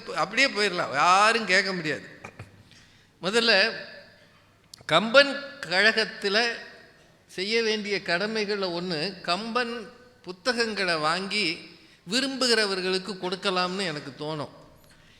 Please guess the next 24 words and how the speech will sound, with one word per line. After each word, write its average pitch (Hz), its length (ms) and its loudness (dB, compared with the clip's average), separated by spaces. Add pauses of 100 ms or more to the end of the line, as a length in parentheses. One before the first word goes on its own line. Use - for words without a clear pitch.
எனக்கு 202 800 0
கம்பன்ல 214 460 0
அறிமுகம் 220 800 2
கிடைத்ததே 190 480 -4
மதுரை 180 380 -2
கம்பன் 175 360 -4
கழகம் 160 340 -4
தொடங்கிய 165 460 -4
பிறகுதான். 127 460 -10 (640)
தொடங்கி 254 340 -2
ஒரு 214 160 2
ரெண்டு 214 220 -2
மூணு 240 360 -2
வருஷத்துல 185 640 -2 (220)
சங்கர 214 460 -2
சீதாராமன் 208 600 0
ஐயா 185 260 2
ஒரு 180 200 -4
நாள் 202 180 0
எனக்கு 170 280 -4
ஒரு 147 120 -6
பெரிய 220 420 -4
பார்சல் 190 580 0
கொடுத்தார். 139 520 -8